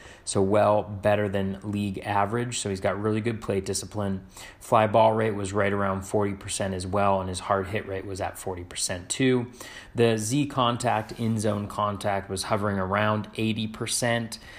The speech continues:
uh, high seventies, which isn't necessarily where, where we want Bauers to be, but he's shown throughout his time in the minor leagues with, uh, lower than league average strikeout rates that contact hasn't been an issue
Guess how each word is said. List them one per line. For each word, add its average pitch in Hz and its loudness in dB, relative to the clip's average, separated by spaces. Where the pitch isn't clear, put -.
uh, 95 0
high 101 2
seventies, 107 0
which 101 -4
isn't 135 -4
necessarily 113 0
where, 98 0
where 101 -2
we 95 -2
want 92 -2
Bauers 104 0
to 104 -4
be, 107 -2
but 110 0
he's 117 2
shown 135 0
throughout 107 0
his 98 -6
time 101 -2
in 98 0
the 95 -2
minor 92 -2
leagues 92 -2
with, 92 -4
uh, 95 2
lower 104 4
than 95 0
league 95 0
average 92 -2
strikeout 95 0
rates 92 -4
that - -8
contact 110 -2
hasn't 113 0
been 104 -2
an 101 -4
issue 98 -4